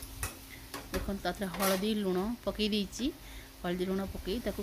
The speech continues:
ଘାଣ୍ଟିକିରି ଟିକେ ଘୋଡ଼େଇ ଦେବି, କାରଣ ସେଟା ବଡ଼ ଚିଙ୍ଗୁଡ଼ିଟା, ଟିକେ ଭାଜିବା ପାଇଁ, ଟିକେ ସିଝିବା ପାଇଁ ଟାଇମ୍ ଲାଗିବ। ସେଥିପାଇଁ ମୁଁ ତାକୁ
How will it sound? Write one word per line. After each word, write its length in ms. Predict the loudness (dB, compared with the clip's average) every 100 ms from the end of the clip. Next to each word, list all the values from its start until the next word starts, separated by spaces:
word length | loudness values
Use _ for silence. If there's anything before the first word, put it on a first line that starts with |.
| -2
ଘାଣ୍ଟିକିରି 540 | 0 0 -2 -2 -2
ଟିକେ 220 | 0 0 0
ଘୋଡ଼େଇ 380 | 4 6 6
ଦେବି, 220 | 6 4 2 0
କାରଣ 200 | 0 0
ସେଟା 160 | 0 -2
ବଡ଼ 320 | 2 4 4
ଚିଙ୍ଗୁଡ଼ିଟା, 520 | 2 2 2 2 2 0 -2 -8 -8 -6
ଟିକେ 180 | -4
ଭାଜିବା 460 | -2 0 2 2 2
ପାଇଁ, 280 | 2 2 2
ଟିକେ 260 | 0 0 -2 -4 -8 -8 -8 -2
ସିଝିବା 360 | 0 4 4
ପାଇଁ 180 | 4 2
ଟାଇମ୍ 320 | 4 2 4 6
ଲାଗିବ। 300 | 4 4 2 2 2
ସେଥିପାଇଁ 460 | -2 -4 -2 0 0
ମୁଁ 140 | 0 0
ତାକୁ 200 | 0